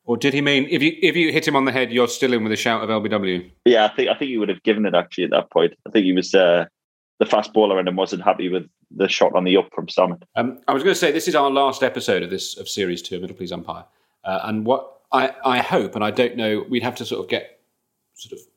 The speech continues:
Speaker 1: professionals to listen back to the tapes. I wonder if over the course of these, what is it now, fourteen episodes, if any aspects of our, our own sort of, um, our,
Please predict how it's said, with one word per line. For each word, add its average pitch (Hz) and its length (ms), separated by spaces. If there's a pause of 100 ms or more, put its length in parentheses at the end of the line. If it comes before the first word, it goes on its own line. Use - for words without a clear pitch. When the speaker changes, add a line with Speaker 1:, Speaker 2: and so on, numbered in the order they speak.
(120)
Speaker 1:
professionals 101 500
to 101 80
listen 101 200
back 95 140
to 95 60
the 101 60
tapes. - 380 (560)
I 117 120
wonder 123 400
if 107 100
over 107 160
the 101 80
course 117 320
of 92 80
these, 92 320 (800)
what 110 120
is 87 100
it 107 100
now, 98 160
fourteen 104 420
episodes, 92 720
if 101 260 (100)
any 117 320
aspects - 600
of 98 140
our, 98 320 (720)
our 98 160
own 98 240
sort 98 160
of, 92 160
um, 95 320 (640)
our, 113 340